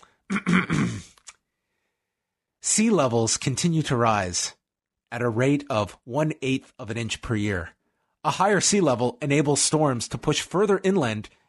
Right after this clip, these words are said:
and therefore creates the dangerous flooding in communities. And a failure to minimize our fossil fuel use and reduction of carbon emissions could be dangerous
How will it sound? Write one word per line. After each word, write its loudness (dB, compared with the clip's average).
and -8
therefore 2
creates 0
the -4
dangerous 0
flooding 2
in -2
communities. -2
And -2
a -2
failure 2
to -4
minimize 2
our -2
fossil -2
fuel 0
use -4
and -8
reduction 0
of -2
carbon 0
emissions 0
could -2
be 2
dangerous 0